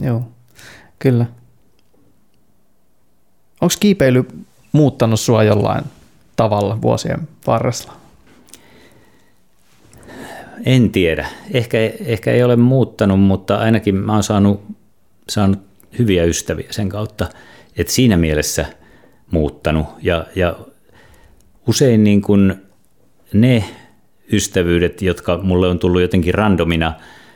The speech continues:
Speaker 2: että mä oon joutunut johonkin porukkaan, armeijassa tiettyyn tupaan, työpaikalla tiettyyn porukkaan, ö, ja näin päin pois, niin, niin ne ystävyydet, sieltä, sieltä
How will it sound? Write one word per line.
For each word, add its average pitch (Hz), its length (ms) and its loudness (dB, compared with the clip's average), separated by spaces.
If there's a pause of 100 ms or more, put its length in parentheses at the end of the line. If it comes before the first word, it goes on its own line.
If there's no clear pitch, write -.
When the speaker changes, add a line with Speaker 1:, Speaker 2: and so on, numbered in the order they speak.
(140)
Speaker 2:
että 90 140 -6
mä 90 60 0
oon 85 120 2
joutunut 87 360 2
johonkin 85 320 0
porukkaan, 82 760 -2
armeijassa 85 520 -2
tiettyyn 82 480 -2
tupaan, 80 600 -2 (760)
työpaikalla 82 580 0
tiettyyn 80 500 -2
porukkaan, 85 800 -4 (140)
ö, 82 300 -2 (640)
ja 90 100 -4
näin 98 220 0
päin 82 200 0
pois, 87 280 0
niin, 87 360 0
niin 92 340 0 (560)
ne 143 240 2
ystävyydet, 107 720 0
sieltä, 117 540 0
sieltä 120 360 0